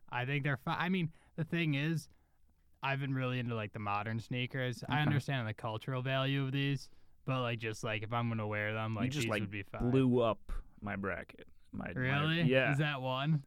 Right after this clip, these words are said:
Speaker 2: It wasn't one, but it was, it was up there.
Speaker 1: Yeah. Okay. Yeah. So, I mean, these
Speaker 2: Of
Speaker 1: things
Speaker 2: any,
Speaker 1: are
Speaker 2: every
Speaker 1: beautiful.
Speaker 2: colorway?
Speaker 1: They're g-, oh, every color. I mean, the red, the ones that Jordan wore, like, the red, black, and
Speaker 2: Yeah,
Speaker 1: white
Speaker 2: yeah,
Speaker 1: ones, like,
Speaker 2: yeah.
Speaker 1: you can't beat those.
Speaker 2: No.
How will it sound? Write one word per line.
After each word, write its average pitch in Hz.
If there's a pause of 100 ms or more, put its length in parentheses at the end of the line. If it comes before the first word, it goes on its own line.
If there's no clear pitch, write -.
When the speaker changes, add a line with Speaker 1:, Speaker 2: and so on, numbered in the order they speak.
Speaker 2:
It 139
wasn't 104
one, 78
but 92
it 92
was, 107
it 117
was 160
up 185
there. 156 (200)
Speaker 1:
Yeah. 110 (260)
Okay. 120 (640)
Yeah. 110 (180)
So, 120 (160)
I 139
mean, 139 (880)
these 139
Speaker 2:
Of 117
Speaker 1:
things 147
Speaker 2:
any, 151
Speaker 1:
are 131
Speaker 2:
every 135
Speaker 1:
beautiful. 131
Speaker 2:
colorway? 165 (300)
Speaker 1:
They're 131
g-, 113
oh, 117
every 123
color. 120
I 143
mean, 156 (380)
the 131
red, 131 (960)
the 147
ones 160
that 156
Jordan 131
wore, 143
like, 120
the 113
red, 113
black, 110
and 123
Speaker 2:
Yeah, 131
Speaker 1:
white 131
Speaker 2:
yeah, 123
Speaker 1:
ones, 123
like, 107
Speaker 2:
yeah. 110
Speaker 1:
you 120
can't -
beat 101
those. 107
Speaker 2:
No. 139